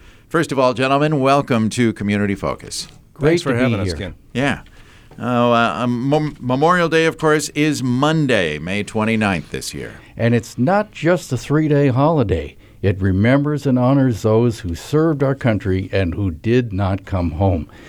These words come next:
Speaker 2: Don't confuse this with Veterans Day in November, which is mostly for living veterans.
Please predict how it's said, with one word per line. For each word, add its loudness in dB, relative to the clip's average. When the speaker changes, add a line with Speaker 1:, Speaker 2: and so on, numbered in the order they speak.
Speaker 2:
Don't 2
confuse 2
this 0
with -2
Veterans 0
Day 2
in 0
November, -2
which 0
is 0
mostly 2
for -2
living 0
veterans. -6